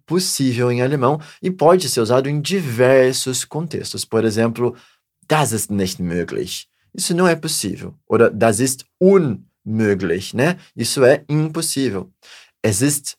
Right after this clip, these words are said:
möglich, dass", é possível que, né? Entre outras frases, você pode usar möglich com o sentido de possível no português, beleza? So, de fato, dá pra ver que eles tão mesmo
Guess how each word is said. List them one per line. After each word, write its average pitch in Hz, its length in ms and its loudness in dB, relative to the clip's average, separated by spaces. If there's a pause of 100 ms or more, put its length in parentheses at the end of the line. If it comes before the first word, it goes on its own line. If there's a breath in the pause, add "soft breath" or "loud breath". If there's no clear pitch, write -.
(160)
möglich, 110 840 0
dass", 123 960 0 (400 loud breath)
é 143 100 2
possível 147 1040 -2
que, 147 800 -2 (220)
né? 180 260 -6 (260 soft breath)
Entre - 180 0
outras 202 260 2
frases, 95 340 0
você 110 220 -6
pode 120 180 -2
usar 127 320 2 (140 soft breath)
möglich 131 640 2 (260)
com 190 100 0
o 202 60 2
sentido 175 400 0
de 160 140 -2
possível 120 540 -4
no 113 60 -8
português, 123 540 -6 (320)
beleza? 147 400 -2 (840 soft breath)
So, 151 320 4 (100)
de 135 240 -4
fato, 151 460 0
dá 117 300 2
pra 143 200 2
ver 113 300 0 (240)
que - 100 -6
eles 110 220 -4
tão 113 160 -2
mesmo 113 400 0